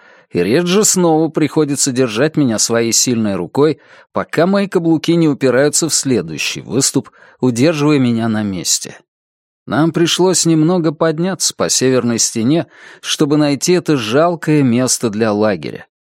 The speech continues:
Мы не видели никаких признаков прошлогоднего шестого лагеря Мэлори и Ирвина. Возможно, не заметили его в сумерках среди длинных теней, каменного лабиринта и снежных вихрей.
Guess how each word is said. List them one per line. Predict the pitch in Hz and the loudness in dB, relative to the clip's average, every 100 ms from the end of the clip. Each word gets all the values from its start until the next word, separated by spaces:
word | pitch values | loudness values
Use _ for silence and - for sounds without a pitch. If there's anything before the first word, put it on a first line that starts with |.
| _ _ _ - | _ _ _ -2
Мы | 135 | 2
не | 151 | 4
видели | 165 180 180 180 | 4 2 4 2
никаких | 196 180 196 - 147 - | 2 0 -2 0 -4 -2
признаков | 113 151 151 139 135 - | -2 2 2 0 -2 -2
прошлогоднего | 113 - 120 101 135 143 143 | -4 0 0 2 0 2 0
шестого | 123 113 - - 117 101 | -2 -2 -2 0 0 2
лагеря | 113 135 131 123 | 0 2 0 0
Мэлори | 107 127 127 120 | 0 2 2 2
и | 120 131 | 2 2
Ирвина. | 135 87 58 58 - _ _ - - | 2 0 -8 -12 -14 _ _ -20 -14
Возможно, | - 107 123 165 175 131 | -2 0 2 0 2 0
не | 113 | 0
заметили | 104 113 113 107 120 113 | 0 0 0 -2 -2 -2
его | 110 117 | 0 0
в | - | 0
сумерках | 151 160 143 120 120 - - | 2 2 0 -2 -8 -8 -6
среди | - 120 113 131 | -2 -2 0 -2
длинных | 117 165 160 139 | 2 2 2 0
теней, | - 123 113 104 110 101 | -2 0 2 0 0 -2
каменного | - 131 139 110 92 90 | 0 0 2 0 -2 -2
лабиринта | 90 101 101 127 147 - 127 | -2 0 0 2 2 2 0
и | |
снежных | 101 - 101 95 101 101 | 0 -2 -2 -4 -6 -6
вихрей. | 117 127 - - - | -2 -2 -2 -16 -16